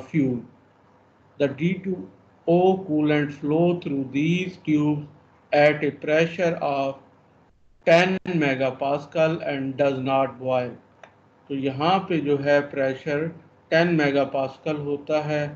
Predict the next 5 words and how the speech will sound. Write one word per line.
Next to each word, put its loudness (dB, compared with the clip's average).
और 0
वो 2
जो 2
है 4
इस -4